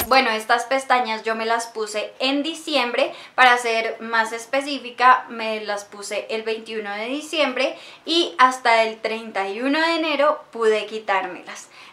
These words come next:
Literal, tuve que arrancármelas, bueno, no así, pero pues básicamente así, porque lo que hacía era tomar algodón y aplicar un poquito de desmaquillante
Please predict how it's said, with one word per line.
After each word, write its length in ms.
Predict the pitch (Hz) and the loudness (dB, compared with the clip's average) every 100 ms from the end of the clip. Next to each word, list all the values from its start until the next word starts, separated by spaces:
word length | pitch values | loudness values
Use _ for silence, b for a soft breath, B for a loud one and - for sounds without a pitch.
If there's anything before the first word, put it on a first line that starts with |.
| - | -10
Literal, 680 | 240 262 254 254 240 247 254 - | -4 0 2 6 6 6 0 -6
tuve 280 | 269 247 | 0 2
que 420 | 240 247 240 247 - | 0 4 4 4 4
arrancármelas, 1300 | 240 220 220 220 220 226 214 202 202 233 262 311 - 214 | 4 4 4 0 -2 0 2 2 -2 -2 0 -2 -8 -6
bueno, 260 | 214 190 190 | -6 -6 -10
no 340 | 190 196 196 - - | -10 -8 -10 -6 -2
así, 420 | 254 311 285 285 | -2 -2 -6 -4
pero 260 | 262 254 247 | -2 0 0
pues 440 | 214 208 196 - | -2 -2 -4 -4
básicamente 800 | 208 202 220 294 247 247 220 - | -2 -2 0 0 0 0 -2 0
así, 520 | 254 294 294 285 277 B B B - | 4 4 4 0 0 B B B 6
porque 400 | 311 311 294 277 | 8 8 6 6
lo 120 | 269 | 6
que 140 | 262 | 4
hacía 380 | 269 262 247 226 | 2 2 6 6
era 260 | 226 220 220 | 8 6 4
tomar 460 | 240 240 220 220 - | 2 4 4 2 6
algodón 800 | 254 269 277 277 277 247 262 - - | 6 6 6 6 8 4 0 -6 -8
y 200 | 254 277 | -4 4
aplicar 540 | 269 254 247 240 220 214 | 4 4 -2 0 0 0
un 60 | |
poquito 500 | 220 220 226 226 220 | -4 -8 -8 -4 -2
de 320 | 214 208 220 220 | -2 0 0 0
desmaquillante 1120 | 226 247 254 254 294 269 269 220 220 277 | -2 -2 -2 -2 -4 2 2 2 0 -4